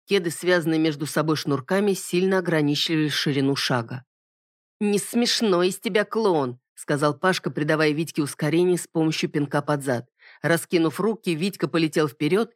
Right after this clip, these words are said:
и с размаху грохнулся на пол. Перешагнув через него, Пашка отправился искать Машу. В конце концов, ради нее и затевалась эта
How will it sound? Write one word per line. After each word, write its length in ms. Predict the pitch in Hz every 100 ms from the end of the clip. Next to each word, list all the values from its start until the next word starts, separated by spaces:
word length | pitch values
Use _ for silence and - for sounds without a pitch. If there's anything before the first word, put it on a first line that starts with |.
| -
и 60 | 165
с 100 | 156
размаху 600 | 151 143 165 190 214 175
грохнулся 580 | 151 147 151 143 -
на 200 | 147 135
пол. 240 | 123 - - _ _ _ - - -
Перешагнув 580 | 170 165 - 185 240 -
через 260 | 240 226
него, 220 | 214 226 220
Пашка 440 | - 202 - 220
отправился 520 | 214 175 180 180 -
искать 320 | 165 - 170
Машу. 480 | 180 170 139 - 135 _ _ _
В 20 |
конце 300 | - 156 175
концов, 400 | 165 156 - 151
ради 220 | 156 160 160
нее 300 | 160 170 165
и 60 |
затевалась 600 | 156 160 175 196 185 -
эта 260 | 135 139